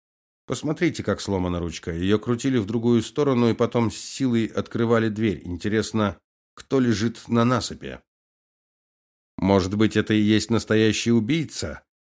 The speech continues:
предположил Пацоха. «Он испугался разоблачения и попытался бежать, но когда открыл дверь, то не рассчитал сил и выпал из движущегося состава. Тебе не кажется логичным такое объяснение?»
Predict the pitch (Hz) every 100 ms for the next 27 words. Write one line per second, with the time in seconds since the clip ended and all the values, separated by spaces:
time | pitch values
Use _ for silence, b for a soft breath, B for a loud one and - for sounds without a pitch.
0 | - 90 - 92 87 80 85 87 85 90
1 | 78 80 76 _ _ _ _ - 117 104
2 | - 104 - 107 110 107 104 110 107 101
3 | 104 104 104 - 107 104 101 98 107 104
4 | 104 113 113 113 131 - - _ _ _
5 | 101 101 101 92 104 101 104 107 95 107
6 | 110 113 107 104 101 110 110 104 92 117
7 | 117 101 107 107 110 87 87 110 98 101
8 | 113 107 - 104 120 - 139 101 76 _
9 | _ _ _ _ - 107 113 120 180 151
10 | 170 170 151 143 165 156 156 156 151 139
11 | 151 - 101 73 64 64